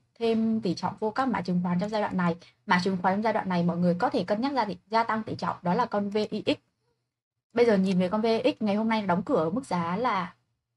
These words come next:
mười sáu chấm chín, chạm vào đường B-, biên M A hai mươi, chạm vào đường M A hai mươi của nó. Thanh khoản ngày hôm nay của nó cũng khá, khá tốt. Chưa thật sự xuất sắc nhưng mà nó như vậy cũng gọi là ổn rồi. Thì chỉ cần chờ trong giai đoạn tới, trong phiên, cái phiên tới,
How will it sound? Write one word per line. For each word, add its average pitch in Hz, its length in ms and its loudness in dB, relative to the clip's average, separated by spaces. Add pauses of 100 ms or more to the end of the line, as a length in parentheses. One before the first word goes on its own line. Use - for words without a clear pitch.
(240)
mười 208 160 4
sáu 185 180 2
chấm 185 160 -2
chín, 208 240 0 (380)
chạm 233 180 2
vào 202 80 4
đường 190 140 2
B-, 214 140 2 (100)
biên 233 300 6
M 233 140 2
A 233 40 2
hai 233 100 0
mươi, 240 260 6 (240)
chạm - 160 0
vào 196 60 0
đường 196 220 0
M 226 40 0
A 226 40 0
hai 226 100 0
mươi 220 120 2
của 190 100 -4
nó. 165 300 2 (440)
Thanh 320 140 2
khoản 190 240 0
ngày 170 100 0
hôm 220 100 0
nay 240 140 0
của 202 140 -6
nó 170 220 0
cũng 285 300 -4 (340)
khá, 180 240 -4
khá 208 100 -2
tốt. 311 260 2 (840)
Chưa 339 140 6
thật 254 140 2
sự - 140 -4
xuất 320 160 0
sắc 349 260 0
nhưng 254 140 6
mà 202 100 0
nó 180 200 2
như 240 160 2
vậy 202 200 2
cũng - 140 -12
gọi 247 140 -4
là 190 80 0
ổn 170 200 0
rồi. 170 220 4 (380)
Thì 214 200 2
chỉ 185 160 2
cần 185 300 2
chờ 185 240 4
trong 226 180 -2
giai 226 140 0
đoạn - 180 -2
tới, 196 280 2 (200)
trong 233 160 -2
phiên, 240 240 4 (140)
cái 180 120 0
phiên 233 180 -2
tới, 190 240 4